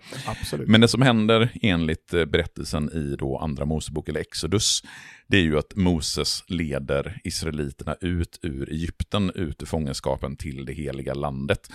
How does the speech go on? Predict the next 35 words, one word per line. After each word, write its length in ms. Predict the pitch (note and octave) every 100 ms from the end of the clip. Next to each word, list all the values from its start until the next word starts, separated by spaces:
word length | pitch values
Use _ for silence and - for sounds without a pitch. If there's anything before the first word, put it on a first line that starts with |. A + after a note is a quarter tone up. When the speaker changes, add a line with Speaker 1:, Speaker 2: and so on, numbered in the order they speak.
| - - -
Speaker 2:
Och 100 | -
det 80 | G#2
är 40 |
också 180 | F#2 -
en 40 | F2
sån 100 | D#2
här 80 |
central 540 | C2 C#2+ - D#2 C#2+ C2
berättelse 640 | - C#2+ - - C#2+ F2+ F#2+ G#2
i 60 |
den 320 | E2+ C#2 B1+ C#2
judiska 400 | C#2 C2 C2 C2+
traditionen 680 | C#2+ C2+ - D2+ D2 F#2+ F2+ - - - -
med 420 | E2 D#2 C2 B1+
liksom 300 | - D2+ C#2
Moses 500 | D2+ D#2 C#2+ C#2 -
som 220 | - D2+ C#2
ledaren 460 | C#2+ C2 B1+ B1+
som 160 | - C#2
leder 220 | B1+ A#1+
dem, 200 | B1+ C2+ -
eh, 600 | D2+ C2+ C2 A#1+ - -
ut 220 | D2+ - -
ur 240 | D#2+ C#2
Egypten. 440 | C#2+ D2+ - F#2+ G#2+ - - - -
Men 320 | - A2 A2+ - _ _ -
farao 480 | C#3+ A#2 A#2 C3+ B2+
är 80 |
ju 100 | G2+
inte 140 | A2 -
jättesugen 520 | - C#2+ D2 C#2+ D2+
på 60 | D#2
att 60 |
släppa 500 | - - - _ A#2+ - -
israeliterna 760 | G#2+ - F#2+ E2 - - D2